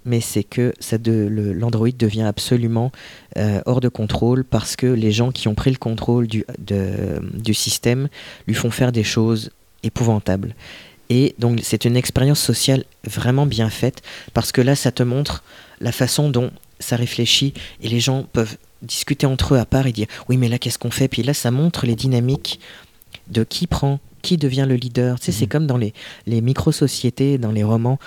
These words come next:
Speaker 1: où tu vois que la société est en train de se reconfigurer. Là, tu te dis, qui devient le leader, qui devient le suiveur, qui devient le ci. Et c'est vraiment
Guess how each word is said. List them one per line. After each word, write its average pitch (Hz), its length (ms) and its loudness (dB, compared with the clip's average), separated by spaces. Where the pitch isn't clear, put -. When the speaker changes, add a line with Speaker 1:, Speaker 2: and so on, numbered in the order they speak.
Speaker 1:
où 135 300 0
tu - 140 -2
vois 123 260 2
que - 140 0
la 120 80 0
société 123 380 0
est 139 100 0
en 117 60 4
train 143 160 0
de 139 40 -4
se - 120 0
reconfigurer. 131 800 0
Là, 107 120 -4
tu - 180 -6
te 113 100 -14
dis, 127 160 -4
qui 190 160 0
devient 131 280 2
le 123 60 2
leader, 120 400 2
qui - 160 0
devient 127 260 2
le 120 60 2
suiveur, 123 500 0
qui - 140 -4
devient 127 380 0
le 117 80 0
ci. 151 220 -4
Et 127 120 -2
c'est 131 200 2
vraiment 123 460 -2